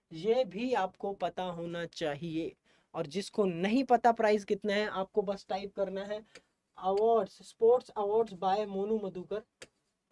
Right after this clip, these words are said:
ठीक है। आप डायरेक्ट मोनू मधुकर डाला करो, आपको YouTube पे इतनी वीडियोज़ मिल जाएंगी फिजिकल एजुकेशन की, आप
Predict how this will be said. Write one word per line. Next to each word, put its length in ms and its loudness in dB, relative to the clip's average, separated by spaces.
ठीक 140 -4
है। 80 4
आप 100 2
डायरेक्ट 360 4
मोनू 280 -2
मधुकर 380 2
डाला 260 6
करो, 200 2
आपको 340 2
YouTube 420 -6
पे 100 -2
इतनी 400 -4
वीडियोज़ 500 2
मिल 220 2
जाएंगी 300 0
फिजिकल 380 -2
एजुकेशन 480 -4
की, 200 -4
आप 160 0